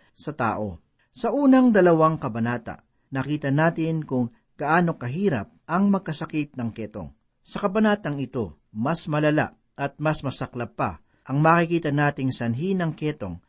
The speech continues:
at ng iba pang nakahahawang sakit. Ang mga nakahahawang sakit na ito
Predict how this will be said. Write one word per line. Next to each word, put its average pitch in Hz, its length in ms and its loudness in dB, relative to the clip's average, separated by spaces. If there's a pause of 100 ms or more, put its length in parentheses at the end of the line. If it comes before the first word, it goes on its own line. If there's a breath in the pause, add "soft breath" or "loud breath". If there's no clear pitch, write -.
at 170 240 -10
ng 196 240 0
iba 175 160 0
pang 147 400 -2 (240)
nakahahawang 160 880 4
sakit. - 400 -10 (640)
Ang 233 160 4
mga 196 320 6
nakahahawang 156 720 4
sakit 156 400 -10
na 120 160 -6
ito 120 320 -8